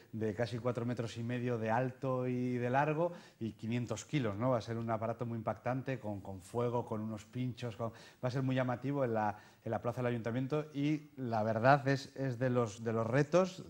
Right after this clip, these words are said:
que, que voy a hacer que más peligrosidad tienen de los que he hecho en, en mi carrera, ¿no?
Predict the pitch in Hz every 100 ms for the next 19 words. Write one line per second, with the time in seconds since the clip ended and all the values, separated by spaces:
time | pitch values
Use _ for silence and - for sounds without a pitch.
0 | - 113 110 - - - 120 110 120 127
1 | 135 120 107 117 - 123 117 110 - 110
2 | - 120 123 113 104 98 - 104 101 101
3 | 107 - 117 104 98 101 104 101 95 95
4 | 85 107